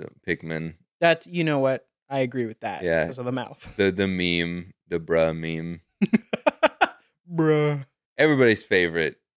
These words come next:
Speaker 1: overall is the purple Pikmin 'cause he's O P
Speaker 2: Like
Speaker 1: in
Speaker 2: thick.
Speaker 1: Pikmin two. He's a thick boy.
Speaker 2: Dang, boy, he
Speaker 1: <laughs>
Speaker 2: thick.
Speaker 1: He's double cheeked up on a Thursday afternoon.
Speaker 2: Mm-hmm.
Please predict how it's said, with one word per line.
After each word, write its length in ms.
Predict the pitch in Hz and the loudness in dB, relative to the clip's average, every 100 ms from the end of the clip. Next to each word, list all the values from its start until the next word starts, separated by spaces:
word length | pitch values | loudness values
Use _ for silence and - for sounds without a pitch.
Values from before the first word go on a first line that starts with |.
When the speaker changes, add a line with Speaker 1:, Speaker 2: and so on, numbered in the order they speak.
| _ _ | _ _
Speaker 1:
overall 720 | 95 98 87 82 85 82 78 71 | 2 2 4 4 4 4 4 0
is 360 | 73 - - _ | -4 -10 -18 _
the 80 | 85 | -6
purple 300 | 90 82 67 | 0 0 -2
Pikmin 500 | 80 78 71 69 71 | -4 -4 -4 -10 -10
'cause 320 | - - - - | -14 -16 -16 -6
he's 220 | 87 - _ _ - | -6 -6 _ _ 0
O 380 | 127 113 90 76 _ _ - | 4 4 4 -6 _ _ -4
P 580 | 123 123 110 90 82 - _ _ _ | 2 4 4 2 -2 -8 _ _ _
Speaker 2:
Like 140 | 139 117 | -8 -6
Speaker 1:
in 100 | 95 | 2
Speaker 2:
thick. 220 | 98 104 | 4 4
Speaker 1:
Pikmin 160 | 80 | -2
two. 400 | 78 78 - - - _ _ | -8 -8 -6 -8 -12 _ _
He's 200 | 104 95 | 0 2
a 120 | 82 | 2
thick 500 | 80 _ 131 113 92 | 0 _ 0 0 0
boy. 380 | 87 90 78 78 - _ _ - | 2 4 4 2 -6 _ _ 2
Speaker 2:
Dang, 540 | 339 381 359 294 269 | 6 6 6 4 2
boy, 460 | 254 285 349 349 349 | 6 8 8 8 8
he 340 | 285 302 311 294 | 6 8 8 6
Speaker 1:
<laughs> 20 | |
Speaker 2:
thick. 680 | - 370 427 415 - - - - - _ _ _ _ | 4 6 8 8 4 -4 -6 -12 -20 _ _ _ _
Speaker 1:
He's 220 | 107 110 98 | 0 2 4
double 420 | 98 120 127 127 | 6 6 6 2
cheeked 400 | - 117 110 113 | 2 2 2 4
up 380 | 107 95 90 _ _ _ | 6 6 4 _ _ _
on 160 | 98 87 | -4 -2
a 100 | 82 | -4
Thursday 680 | - 104 110 110 104 104 101 | -2 4 4 4 4 4 6
afternoon. 680 | 98 95 92 90 87 80 | 4 2 -4 -2 0 -2
Speaker 2:
Mm-hmm. 100 | 69 | -6